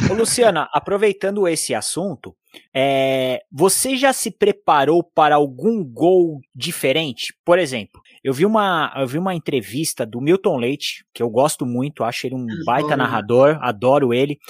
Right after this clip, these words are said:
Speaker 1: E ele falou que no primeiro gol do Ronaldo no Co-, no Corinthians, na volta dele, que ele fala, "Senhoras e senhores, o fenômeno voltou."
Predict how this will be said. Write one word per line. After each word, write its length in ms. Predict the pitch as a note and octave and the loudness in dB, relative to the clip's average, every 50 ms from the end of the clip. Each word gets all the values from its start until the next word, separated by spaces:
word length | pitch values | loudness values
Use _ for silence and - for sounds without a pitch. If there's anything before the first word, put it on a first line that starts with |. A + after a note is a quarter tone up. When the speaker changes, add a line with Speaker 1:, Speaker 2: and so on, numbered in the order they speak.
| - - - - - - - _ - | -20 -20 -20 -20 -20 -20 -20 _ 4
Speaker 1:
E 80 | D#3+ | 4
ele 120 | A3 B3 B3 | 4 6 4
falou 300 | - - A#3 G#3 G#3+ A3 | 4 4 6 6 6 4
que 160 | A3 - G#3+ | 2 0 -2
no 160 | G3 G3 - | -2 -2 -2
primeiro 400 | - F3+ F#3 F#3 G3+ A#3+ B3+ C4 | -4 -6 -2 4 6 6 6 6
gol 220 | F#3 F3+ G3+ G#3 F#3+ | 4 6 6 6 6
do 80 | G3 | 4
Ronaldo 500 | E3+ D3+ E3+ D#3+ D#3 D#3+ E3+ F3 D3+ D#3 | 2 2 -2 0 2 0 0 0 -2 -2
no 140 | D3+ D#3 C#3+ | -4 -4 -4
Co-, 180 | - - C#3 B2+ | -2 -4 -4 -4
no 220 | A#2+ A#2 B2 - | -4 -8 -12 -12
Corinthians, 520 | - - B2 B2 D3 F3 E3+ - C3 A2+ | -6 -6 -4 -4 -4 -6 -6 -8 -10 -8
na 140 | A#2 B2+ B2+ | -4 -4 -6
volta 460 | A#2 A2+ C#3 D3 E3 D#3+ - - A2 | -2 2 4 4 4 4 2 -2 -2
dele, 320 | G#2+ B2+ D3+ E3 C3+ G#2+ - | 0 0 0 0 0 -2 -2
que 80 | - C#3+ | -2 -2
ele 120 | C#3 D3+ | -2 -2
fala, 280 | - - D3 C#3 C#3 C3+ | -2 0 2 2 2 2
"Senhoras 640 | - - - G3 G3 F3+ G3 A3 A3+ A3 G#3+ F#3 F#3 | 0 -2 -2 -2 0 2 2 4 4 4 2 2 0
e 60 | F#3 | -4
senhores, 600 | - - F#3 E3+ D#3+ F3 F#3+ G3+ G3 G3+ - - - _ | -4 -2 -2 0 0 0 0 0 0 -2 -4 -6 -4 _
o 80 | F#3 G#3 | -4 -4
fenômeno 560 | - - A3+ G3+ F3 E3+ F3+ F#3+ F#3+ F#3 F#3+ | 0 2 2 2 4 2 0 0 0 -4 -4
voltou." 560 | E3+ E3+ G3 G3 F3+ - - D3 C3 A#2+ A2 | 0 2 2 2 0 0 0 0 0 0 -2